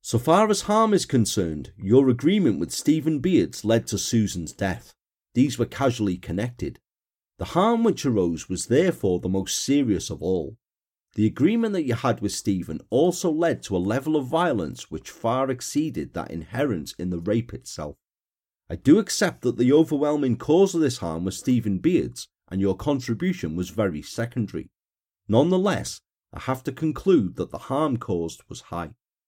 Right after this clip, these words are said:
So far as your personal culpability is concerned, the position is complex.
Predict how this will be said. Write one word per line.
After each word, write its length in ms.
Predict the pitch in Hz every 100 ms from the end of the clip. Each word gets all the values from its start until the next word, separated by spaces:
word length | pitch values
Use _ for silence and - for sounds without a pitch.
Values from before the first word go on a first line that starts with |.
| _ _ _ _ _ _
So 200 | - 135
far 320 | 120 170 180
as 140 | 170 123
your 120 | 127
personal 520 | - 180 214 226 175
culpability 680 | 120 135 - 98 104 95 107
is 140 | 92
concerned, 540 | - 92 - 82 71 - _ -
the 80 | -
position 520 | 113 - 185 185 95
is 140 | 78
complex. 840 | - - 127 123 - 73 - -